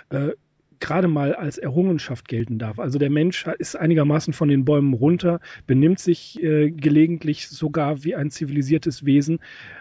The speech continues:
Und, äh, er möchte das nicht gefährdet sehen.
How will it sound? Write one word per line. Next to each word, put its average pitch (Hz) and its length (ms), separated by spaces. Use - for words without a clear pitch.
Und, 156 340
äh, 160 260
er 151 140
möchte 180 260
das 160 180
nicht 170 200
gefährdet 160 480
sehen. 98 340